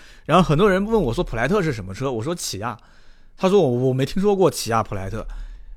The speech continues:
所以你想想看，这个你说我换作是你，你敢买啊？反正我是不敢买。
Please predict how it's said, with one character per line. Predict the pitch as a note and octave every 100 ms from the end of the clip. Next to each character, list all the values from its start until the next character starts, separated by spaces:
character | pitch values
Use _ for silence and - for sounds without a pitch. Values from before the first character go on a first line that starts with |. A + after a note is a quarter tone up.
| - -
所 | - C4
以 | G#3+ - - - - -
你 | G#3
想 | A#3
想 | G3+
看， | G3 F3+
这 | A3+
个 | G3+
你 | E3
说 | G3+ -
我 | D#3+ - -
换 | A3
作 | G#3+
是 | F#3
你， | F3
你 | C#3
敢 | D3 C#3+
买 | B2+
啊？ | A#2+ - _
反 | B2+
正 | F3+ F#3+
我 | C3+
是 | A2
不 | A#2+
敢 | G#2
买。 | G2